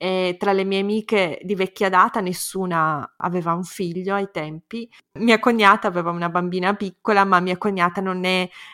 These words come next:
il tipo di donna che ammetterebbe mai davanti agli altri i sentimenti negativi.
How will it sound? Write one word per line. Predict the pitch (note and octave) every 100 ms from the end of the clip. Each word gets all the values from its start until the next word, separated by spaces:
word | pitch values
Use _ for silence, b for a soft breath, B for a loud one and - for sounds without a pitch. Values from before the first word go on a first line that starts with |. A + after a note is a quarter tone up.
| B
il | F#3 F3
tipo | G3 -
di | F3 F#3
donna | E3+ E3 F3+ F3 F3
che | -
ammetterebbe | F3+ E3+ F3+ F#3 F3 - F#3+ E3+ - -
mai | F3+ F3+ E3 E3 E3
davanti | F3 E3+ E3+ F#3
agli | E3+
altri | D#3+ D3+ D#3+ -
i |
sentimenti | E3 - E3 F3+ E3 D#3+ - D#3+ D#3 D#3
negativi. | E3 E3+ F3+ - D#3+ D#3+ G#3+